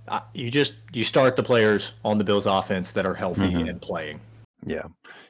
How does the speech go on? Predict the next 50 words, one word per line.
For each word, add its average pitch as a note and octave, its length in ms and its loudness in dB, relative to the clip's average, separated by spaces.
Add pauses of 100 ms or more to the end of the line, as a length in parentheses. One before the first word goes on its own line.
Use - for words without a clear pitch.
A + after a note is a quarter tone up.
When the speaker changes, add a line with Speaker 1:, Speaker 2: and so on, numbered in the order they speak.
Speaker 2:
Yeah, E2+ 140 -6
just G#2+ 180 0
start A2+ 240 8
'em F#2 100 6
all. F2+ 320 8 (600)
Probably F2+ 320 6
gonna F2 140 -2
have F2 140 -2
a F2 60 -10
great E2 240 -4
game. E2+ 240 -6
I F2 60 -4
don't E2+ 180 -4
see - 180 -6
the E2+ 100 -6
Steelers E2+ 600 -4
defense F2 380 -10
necessarily F2 440 -2
shutting E2+ 300 -6
anything E2+ 240 -6
down. G#2 380 6 (440)
Maybe G#2+ 520 6 (300)
Minkah A2+ 300 0
Fitzpatrick G#2 500 2
causes G2 300 2
some F#2+ 120 -4
trouble, G#2 340 4
but F2+ 240 4 (640)
at - 100 6
the - 60 -4
same F2+ 240 2
time, F2+ 280 4
there's - 260 -2 (540)
Josh - 260 6
Allen F2+ 200 4
running, E2 400 6
throwing F2 300 0
to E2+ 80 4
other E2 140 6
receivers. E2 800 -2 (260)
Doesn't, E2+ 400 4
I F2 60 2
don't E2+ 140 2
think F2 180 -8
that's - 280 -2
really D#2 220 0
gonna D2+ 160 -2
matter D2+ 240 0
with D2+ 180 -6
one, D#2 260 -6